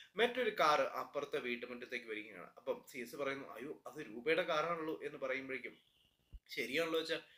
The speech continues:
അത് അമ്മയുടെ കാറാണല്ലോ. അമ്മ അപ്പുറത്ത് പോയതായിരിക്കുമല്ലേ നമ്മളോടുള്ള വാശി തീർക്കാനായിട്ട്?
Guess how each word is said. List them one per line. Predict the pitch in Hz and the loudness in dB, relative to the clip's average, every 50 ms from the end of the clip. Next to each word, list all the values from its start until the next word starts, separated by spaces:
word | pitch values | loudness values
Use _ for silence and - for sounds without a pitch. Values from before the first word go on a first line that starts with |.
| - - - - - | -20 -20 -12 2 6
അത് | - - 247 | 8 10 10
അമ്മയുടെ | 196 165 151 165 190 208 220 220 214 | 10 8 4 2 2 4 6 6 6
കാറാണല്ലോ. | - 160 143 143 151 143 131 123 113 107 98 - - _ _ _ _ _ - | 6 6 6 4 4 2 0 0 -2 -4 -4 -6 -12 _ _ _ _ _ -8
അമ്മ | - 104 113 120 143 156 - - 143 | -8 -6 -2 -2 -2 -2 -2 -4 -8
അപ്പുറത്ത് | 143 - - 196 190 202 - 240 | -8 -2 0 0 0 2 0 0
പോയതായിരിക്കുമല്ലേ | 233 220 214 214 214 214 202 202 - 208 196 156 147 135 - - - | 2 2 2 4 4 2 2 0 0 0 2 4 4 4 2 0 -6
നമ്മളോടുള്ള | 117 110 92 104 104 110 123 135 143 156 156 156 160 | -8 -8 -8 -6 -4 -2 0 0 0 0 0 0 0
വാശി | 147 131 123 127 135 - - 165 | 2 2 2 2 2 2 -2 -4
തീർക്കാനായിട്ട്? | 160 156 160 156 - 160 156 156 156 160 160 160 151 | -4 -4 -4 -2 -2 0 2 2 2 2 2 -2 -4